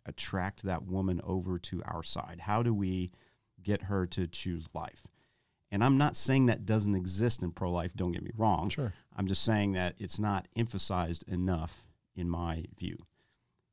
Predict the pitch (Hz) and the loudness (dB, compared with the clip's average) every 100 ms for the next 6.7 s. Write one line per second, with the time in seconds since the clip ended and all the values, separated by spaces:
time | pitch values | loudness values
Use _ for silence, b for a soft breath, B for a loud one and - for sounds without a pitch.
0 | - 107 104 139 147 101 104 95 92 92 | -2 2 4 6 6 4 2 2 0 -2
1 | - 101 95 90 92 - - 107 185 180 | 0 4 4 4 0 -8 -6 0 0 2
2 | - 110 95 90 90 - 92 80 - 113 | 2 2 2 2 0 -2 -6 -6 -4 -4
3 | 110 76 60 104 - _ _ _ _ _ | -6 -8 -12 -14 -18 _ _ _ _ _
4 | _ _ _ - - 113 98 110 165 180 | _ _ _ -6 4 6 6 6 6 4
5 | 127 107 117 104 95 - 98 95 87 85 | 4 2 2 2 0 0 0 0 -2 -2
6 | 80 - 87 92 92 - - | -2 -4 -2 0 -2 -4 -12